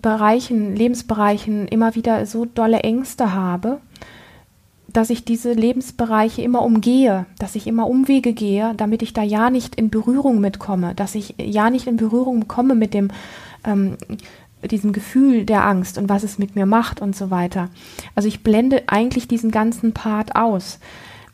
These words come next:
Wie soll ich da einem anderen Menschen gegenüber mit genau diesen Schattenseiten, die er auch hat,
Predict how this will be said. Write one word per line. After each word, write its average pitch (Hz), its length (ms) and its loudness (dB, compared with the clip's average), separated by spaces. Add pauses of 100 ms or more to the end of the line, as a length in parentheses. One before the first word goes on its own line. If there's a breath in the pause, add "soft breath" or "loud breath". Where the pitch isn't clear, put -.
(200)
Wie 247 540 0
soll 240 300 2
ich 269 180 -4
da 226 300 2
einem 220 400 2
anderen 262 400 0
Menschen 240 420 -2
gegenüber 233 640 2
mit 220 200 0 (260)
genau 240 320 2
diesen 254 260 0
Schattenseiten, 233 680 0
die 226 140 -2
er 208 180 -2
auch 320 260 -2
hat, 220 240 -4